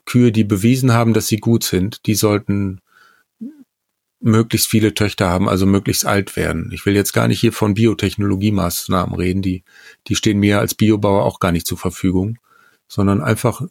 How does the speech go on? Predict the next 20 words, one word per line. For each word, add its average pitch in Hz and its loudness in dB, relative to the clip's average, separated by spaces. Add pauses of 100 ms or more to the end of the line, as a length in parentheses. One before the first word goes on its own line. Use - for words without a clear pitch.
(440)
mal 110 2
eine 110 2
Kuh 117 0
wieder 110 2
mit 110 -2
sieben, 113 2
acht, - -2
neun 110 2
Abkalbungen 113 0
haben 110 -2
und 110 0
dann 98 0
habe 110 0
ich - -2
auch 113 -2
meine 101 2
vier 110 0
oder 104 0
fünf - -4
Töchter. - -2